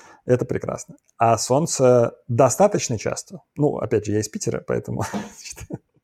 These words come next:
на мой вкус, достаточно часто. На самом деле много раз в месяц. То есть вот сейчас у нас что там, середина ноября, и, в принципе, там, ну, вот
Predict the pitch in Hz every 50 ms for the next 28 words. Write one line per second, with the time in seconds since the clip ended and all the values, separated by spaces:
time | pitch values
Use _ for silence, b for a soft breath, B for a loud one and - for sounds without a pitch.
0 | _ - 120 143 139 165 143 - - - - - - - - - - _ _ _
1 | _ _ _ B 214 220 220 B B - - 135 131 131 - - 170 160 156 143
2 | - - - - - - - - - _ _ _ _ _ _ _ _ _ _ _
3 | _ - - 143 147 131 - 196 196 208 202 160 143 139 135 127 131 135 151 170
4 | 143 135 127 120 113 - - 120 127 113 110 - - - - 117 110 - - 123
5 | 113 - - - - 120 113 - - - - _ _ _ - 117 113 107 - -
6 | 120 - 117 117 113 - 113 110 110 120 113 113 110 110 110 107 107 120 139 190
7 | 247 262 - _ _ _ _ _ _ _ _ _ - 120 110 - - 123 131 156
8 | 202 196 - 196 - 160 147 - 113 113 123 135 135 127 120 123 127 135 135 131
9 | 123 120 117 113 110 107 101 110 107 - _